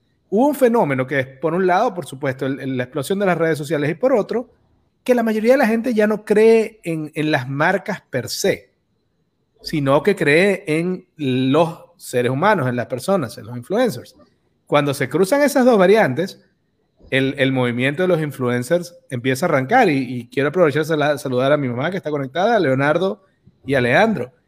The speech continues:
Y Leonardo y Leandro son, por ejemplo, tienen sus propias empresas.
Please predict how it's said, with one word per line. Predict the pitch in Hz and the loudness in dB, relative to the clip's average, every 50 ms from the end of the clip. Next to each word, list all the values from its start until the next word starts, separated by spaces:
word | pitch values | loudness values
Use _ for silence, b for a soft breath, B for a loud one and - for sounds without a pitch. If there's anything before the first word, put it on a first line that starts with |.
| _ _ _ _ _ | _ _ _ _ _
Y | 190 185 185 185 190 185 - - | -4 -2 -2 -2 -4 -6 -6 0
Leonardo | 156 151 143 139 139 170 214 269 359 | 2 4 4 4 4 2 2 2 2
y | 330 | 2
Leandro | 247 208 208 220 240 247 | 4 4 4 4 4 2
son, | - - 196 185 196 | 2 0 -2 -2 -2
por | 196 220 185 | 0 -2 -2
ejemplo, | 160 170 170 165 165 180 196 196 185 | 0 0 -2 -2 -2 -4 -4 -4 -2
tienen | 190 175 165 180 196 | -2 -2 0 0 0
sus | 180 190 151 - | -2 -4 -8 -6
propias | - 202 196 185 180 160 | -6 -4 -2 0 0 0
empresas. | 131 127 147 175 160 127 - - - - _ | 0 0 0 0 0 0 -2 -6 -18 -20 _